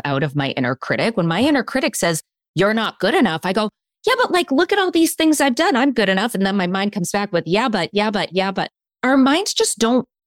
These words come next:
they don't lend themselves very well to being talked out of these, like, old, deep core beliefs. And so what I suggest in the book, and these are not my ideas, these come from acceptance and commitment therapy,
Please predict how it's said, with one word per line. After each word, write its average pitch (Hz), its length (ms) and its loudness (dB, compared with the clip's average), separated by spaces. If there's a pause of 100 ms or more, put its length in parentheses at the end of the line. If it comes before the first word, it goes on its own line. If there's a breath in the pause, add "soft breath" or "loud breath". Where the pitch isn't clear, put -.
(220)
they 226 100 2
don't 285 320 -2
lend 190 480 2
themselves 151 580 -2
very 160 340 0
well 190 480 0
to - 160 -2
being 165 300 0
talked - 460 -4 (140)
out 190 380 0
of 151 160 -4
these, 160 240 -2
like, 143 200 -4 (160)
old, 165 520 2
deep 135 400 -2
core 143 280 -2
beliefs. - 800 -8 (540)
And 190 160 0
so 196 160 -2
what 185 240 -2 (400)
I 160 100 -2
suggest - 380 -4
in 180 60 0
the 208 60 2
book, 320 140 0
and 160 120 0
these 175 120 0
are 185 100 0
not 180 160 -6
my 160 180 -2
ideas, 160 520 -2
these 160 180 -4
come 156 220 -4
from 165 160 -4
acceptance 165 500 -2
and 180 100 0
commitment 143 420 -2
therapy, 151 580 -2